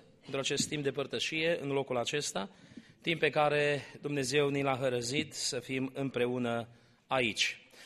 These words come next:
Vă aduc saluturi sfinte de la, uh, frați, cunoscuți și familii din Suedia, unde am petrecut, uh, zece zile împreună cu frații de acolo.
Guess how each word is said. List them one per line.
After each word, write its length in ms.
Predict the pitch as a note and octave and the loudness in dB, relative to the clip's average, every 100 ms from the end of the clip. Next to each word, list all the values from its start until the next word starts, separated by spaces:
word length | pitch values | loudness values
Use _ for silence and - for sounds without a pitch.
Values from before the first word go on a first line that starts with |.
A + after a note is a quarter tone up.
| - | 0
Vă 80 | D3+ | 2
aduc 180 | D#3 | 2
saluturi 400 | D#3 C#3+ C#3 B2+ | 0 0 0 -2
sfinte 440 | A#2+ - E3+ E3 D#3+ | -4 -2 -4 -2 -4
de 120 | C#3 | -2
la, 360 | C3 B2+ A2+ - - - - _ _ _ _ _ - | -2 0 -2 -6 -18 -20 -20 _ _ _ _ _ -4
uh, 280 | B2+ B2 | -2 -2
frați, 520 | A#2+ - C#3+ C#3+ - - | -4 -2 0 0 -2 -6
cunoscuți 500 | - A2+ - - D3 | -8 -8 -8 -6 -6
și 80 | |
familii 720 | - A#2+ A2+ C#3+ D3+ E3 E3+ E3+ - _ _ - | -6 -6 -4 -6 -6 -8 -8 -14 -20 _ _ -16
din 400 | - C3+ C3 C3 - _ _ _ _ | -4 -2 0 -4 -8 _ _ _ _
Suedia, 880 | - - C3 A2 A#2 C#3 E3 E3+ A#2 - | -8 -2 0 0 0 -2 -2 -4 -8 -14
unde 140 | - D3+ | -8 -6
am 80 | C3+ | -4
petrecut, 560 | C3+ C3+ B2+ D#3 D3+ D3 | -4 -6 -6 -8 -6 -4
uh, 240 | C#3 C#3+ - | -2 -4 -8
zece 300 | - C3+ B2 | -4 -2 -2
zile 280 | A2+ C3+ C#3+ | -2 -2 -2
împreună 420 | C3+ B2 C3 C3 | -2 -2 -2 -2
cu 140 | A2+ B2+ | -6 -6
frații 320 | C3+ B2+ A#2+ | -4 -4 -2
de 80 | A2+ | -4
acolo. 440 | G#2+ C#3 D3+ E3+ | -2 -2 0 -2